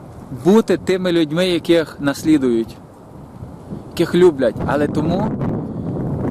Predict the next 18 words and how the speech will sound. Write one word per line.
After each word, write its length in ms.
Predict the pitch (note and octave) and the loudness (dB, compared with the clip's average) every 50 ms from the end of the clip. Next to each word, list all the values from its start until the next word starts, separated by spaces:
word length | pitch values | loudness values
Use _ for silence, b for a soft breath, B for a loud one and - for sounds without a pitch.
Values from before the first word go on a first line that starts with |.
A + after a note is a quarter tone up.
| - - - | -4 -4 -4
що 140 | - - D#3+ | -2 0 0
ми 60 | E3 | 0
показуємо 500 | D#3 - - - E3 D#3 - D#3+ D#3 D3+ | 0 -2 0 0 0 0 0 -2 -2 0
добрий 280 | D3 D3+ - - C#3+ C3+ | 0 0 0 0 -2 -2
приклад. 360 | - C#3 C3+ B2 - A2+ A2 - - - - - - - - - - - - - - - - - - - - - - - - - - - - - - - - - | -2 -2 -2 -2 -4 -6 -6 -6 -6 -8 -10 -12 -14 -16 -14 -14 -12 -12 -10 -10 -12 -12 -12 -10 -10 -10 -10 -10 -14 -18 -20 -20 -20 -18 -18 -18 -16 -16 -16 -10
Що 100 | - - | -4 -2
ми 100 | C#3+ D#3 | 0 0
показуємо, 880 | C#3+ - D3 - - D3+ C#3+ D3+ D3+ C#3+ D#3+ E3+ F3+ F3+ F#3 G3+ G#3+ A#3 A#3+ - - - - - - - - - - - - - - - | 0 0 0 0 0 0 0 0 -2 0 2 2 2 4 4 2 0 0 -2 -6 -14 -20 -20 -20 -20 -20 -20 -20 -18 -16 -16 -16 -14 -12
що 180 | - - D3 | -6 -4 -2
живемо 460 | C3 C3 D3 C#3+ E3 F3 F#3+ F#3+ F3+ | 0 0 2 2 2 2 0 0 -4
справді 440 | - - - E3 D#3 E3+ F3+ F3 E3 | -4 -2 -2 0 0 0 0 -2 -4
так, 320 | - - F3 E3+ E3+ - E3+ | -4 -2 -4 -4 -4 -2 -2
як 120 | D#3+ C#3 | -4 -2
Бог 400 | B2+ B2 A#2+ C#3 C#3+ D#3 E3+ - - - - - - - - - B B B B B B B B - - | -2 0 4 4 6 6 4 2 -4 -12 -18 -20 -20 -20 -20 -20 B B B B B B B B -12 -4
пише. 380 | - C#3 C3+ C3 - - - - - - - - - - - - - - - - - - - - - - - - B B B B B B B B B B B - - | -2 -2 -2 -2 -4 -8 -10 -12 -14 -18 -20 -20 -20 -20 -20 -20 -20 -20 -20 -20 -20 -20 -20 -20 -20 -20 -20 -20 B B B B B B B B B B B -8 -4
Ти 100 | - G3 | -2 2
не 120 | A3 A#3 | 2 2
сказав: 480 | - - - G#3+ E3+ E3 C#3 A2+ G#2+ | 2 2 2 2 2 2 0 0 -4